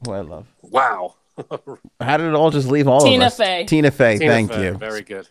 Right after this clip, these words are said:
Speaker 1: Smartest
Speaker 2: Jeez.
Speaker 1: person on the show, Jay Sabs. Tina Fey and Amy Poehler, they give people the business a little bit, but I feel like they're so, they're, they're so lost in the
Speaker 3: Funny.
Speaker 1: con-, yeah, it's, it, it became so much about preaching and,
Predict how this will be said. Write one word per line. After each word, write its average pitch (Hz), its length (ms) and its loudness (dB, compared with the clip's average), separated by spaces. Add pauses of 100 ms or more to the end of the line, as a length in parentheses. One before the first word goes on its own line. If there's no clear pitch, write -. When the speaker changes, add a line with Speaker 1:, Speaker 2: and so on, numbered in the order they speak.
(120)
Speaker 1:
Smartest 107 380 -4
Speaker 2:
Jeez. - 20 -4
Speaker 1:
person 101 280 -2
on 87 120 -2
the 85 80 -4
show, 71 220 -6
Jay - 180 -4
Sabs. - 400 -6 (520)
Tina 170 280 0
Fey 160 160 -2
and 156 100 2
Amy 156 200 4
Poehler, 160 380 2
they 208 180 0
give 202 260 -2
people 202 260 0
the 170 120 0
business 180 400 -2
a 170 40 -2
little 180 220 -2
bit, 147 180 0
but 156 100 0
I 160 60 0
feel 196 240 -4
like 170 200 0
they're 165 220 0
so, 165 680 0 (1000)
they're, 131 480 -2
they're 135 200 -4
so 170 280 0
lost 160 360 0
in 151 60 0
the 127 100 -4
Speaker 3:
Funny. 127 160 -2
Speaker 1:
con-, - 220 -10
yeah, 139 420 0
it's, - 460 -6
it, 95 220 -10
it 156 140 -4
became 175 420 -4
so 165 200 -4
much 156 220 -6
about 120 340 -6
preaching 151 880 -4
and, 107 340 -2